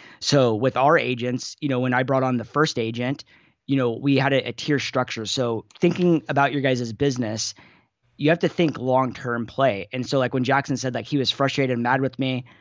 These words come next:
I still remember, like, the time that you, you were like, "Dude, you're, stop saying this. Like, I'm not working in a,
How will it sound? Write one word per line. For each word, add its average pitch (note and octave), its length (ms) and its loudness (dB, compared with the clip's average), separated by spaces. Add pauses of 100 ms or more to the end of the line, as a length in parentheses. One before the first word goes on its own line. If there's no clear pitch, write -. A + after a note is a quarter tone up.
(160)
I C3 60 -4
still D#3 160 2
remember, D3+ 180 2
like, C#3 160 0
the - 60 -8
time C#3 240 2
that B2+ 140 0
you, B2 240 -4
you C3+ 100 -4
were C3+ 100 0
like, A#2+ 180 -6
"Dude, D3+ 160 4
you're, C3+ 200 0 (340)
stop E3 300 4
saying D#3+ 340 4
this. D3+ 260 2
Like, B2+ 160 0
I'm C#3 120 0
not D3 240 4
working D3 260 -4
in C#3 80 0
a, A#2 120 -4